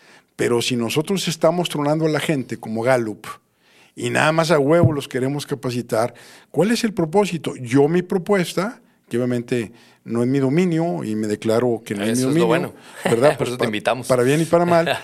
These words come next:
Speaker 2: <laughs>
Speaker 1: pero, pero yo creo que hay una gran necesidad de capacitación en temas personales, humanos, para que la gente mejore su vida. Es una, es una, es una brecha tremenda y, y lo vuelvo a decir, si una empresa quiebra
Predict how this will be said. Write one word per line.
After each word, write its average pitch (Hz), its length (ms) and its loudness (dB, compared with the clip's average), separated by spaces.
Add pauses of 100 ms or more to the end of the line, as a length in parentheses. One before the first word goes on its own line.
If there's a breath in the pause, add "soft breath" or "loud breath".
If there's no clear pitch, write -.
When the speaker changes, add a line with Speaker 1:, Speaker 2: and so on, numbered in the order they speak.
(100)
Speaker 2:
<laughs> - 180 -20
Speaker 1:
pero, 143 460 6
pero 135 140 4
yo 160 180 2
creo 180 200 0
que 175 80 2
hay 160 120 0
una 170 200 2
gran 156 400 2
necesidad 127 760 -2 (260 loud breath)
de 110 100 -6
capacitación - 720 -4
en 123 80 -4
temas 123 320 -4
personales, 113 800 -6
humanos, 117 560 -6 (260 loud breath)
para 113 220 -4
que 123 100 -6
la 110 120 -2
gente 127 280 -4
mejore 120 540 -4
su - 240 -12
vida. 82 300 -12 (500 loud breath)
Es 120 200 -4
una, 143 200 2
es 127 280 -4
una, 139 140 0
es 127 300 -8
una 135 140 0
brecha 123 500 0
tremenda 135 680 0 (400 loud breath)
y, 117 140 -4 (120)
y 117 80 -2
lo 117 120 0
vuelvo 135 280 2
a 131 40 2
decir, 160 380 -2 (260 loud breath)
si - 180 -4
una 143 120 0
empresa 143 400 0
quiebra 165 520 0